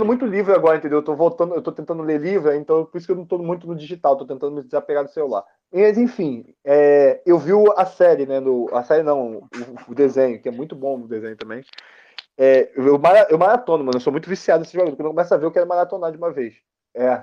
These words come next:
Speaker 2: porra, eu sou viciado assim, mano. Tipo Sherlock Holmes, mano, que os episódios têm uma hora e meia, eu vi todos seguidos, direto, mano. Ai, caralho. Enfim,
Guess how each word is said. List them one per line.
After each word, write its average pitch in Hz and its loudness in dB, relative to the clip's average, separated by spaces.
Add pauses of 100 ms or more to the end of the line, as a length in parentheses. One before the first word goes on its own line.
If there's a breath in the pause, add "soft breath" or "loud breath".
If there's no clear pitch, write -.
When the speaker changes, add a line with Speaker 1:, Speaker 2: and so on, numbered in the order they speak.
(200)
Speaker 2:
porra, 143 0
eu 117 -2
sou 131 -4
viciado 135 -2
assim, 127 -14
mano. 107 -16 (440)
Tipo - -20
Sherlock 160 2
Holmes, 131 -4
mano, 113 -8
que - -10
os 123 -6
episódios 135 -2
têm 139 -6
uma 139 -2
hora 139 2
e - -6
meia, 139 -2
eu 147 0
vi 143 -12
todos 151 -8
seguidos, 127 -12
direto, 120 -6
mano. 110 -20
Ai, 135 -6 (140)
caralho. 117 -2 (840 soft breath)
Enfim, 160 -4